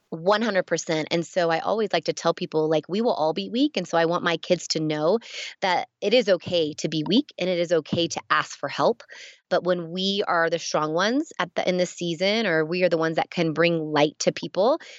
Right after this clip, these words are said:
that's our job. And I always say this, there's a phrase that I say every day, um, to my kids as we fist pump out the door, and it's "Eyes wide, light shine." And really that is just keep your eyes open. Kids, keep your eyes open at the playground. Keep your eyes open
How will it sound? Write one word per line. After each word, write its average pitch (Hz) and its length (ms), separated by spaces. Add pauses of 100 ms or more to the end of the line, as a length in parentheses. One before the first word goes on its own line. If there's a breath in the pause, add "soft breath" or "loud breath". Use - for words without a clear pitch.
(140 loud breath)
that's 185 260
our 165 160
job. 147 340 (120)
And 170 480 (120)
I 175 140
always 175 240
say 170 200
this, 160 260
there's 160 160
a 156 80
phrase 160 280
that 156 80
I 151 40
say 147 200
every 165 300
day, 143 460
um, 147 220
to - 100
my 147 140
kids 147 440 (640 loud breath)
as 208 100
we 202 120
fist - 260
pump 196 180
out 170 140
the 180 80
door, 170 220
and 156 100
it's 147 160
"Eyes 165 260
wide, 147 540
light 151 320
shine." 135 560 (100)
And 180 180
really 214 260
that 185 220
is 165 200
just - 320
keep - 320
your 214 160
eyes 165 240
open. 143 460 (180)
Kids, 160 320
keep 220 220
your 196 80
eyes 185 180
open 180 260
at 170 80
the 160 80
playground. 143 520
Keep - 240
your 185 100
eyes 175 220
open 170 440